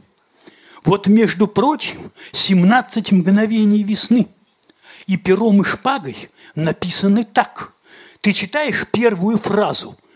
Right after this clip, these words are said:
"Штирлиц проснулся потому, что в саду пел соловей".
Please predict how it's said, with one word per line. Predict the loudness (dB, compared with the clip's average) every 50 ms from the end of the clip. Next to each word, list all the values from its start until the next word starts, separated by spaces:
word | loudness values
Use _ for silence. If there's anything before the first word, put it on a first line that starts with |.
| _ _ _ _ -20 _ _ _ _ _ -8
"Штирлиц | -6 -6 -6 -4 -2 0 0 0 0 -2 -4 -6 -6
проснулся | -4 -2 -2 -2 -2 0 0 0 2 0 0 -2 -4
потому, | -4 -4 -4 -4 -2 0 2 2 2 0
что | -2 -4 -6 -4
в | -4
саду | -2 -2 -2 0 0 -2 -4
пел | -4 -4 -6 -6 -6
соловей". | -6 -8 -8 -8 -8 -8 -8 -10 -12 -16 -18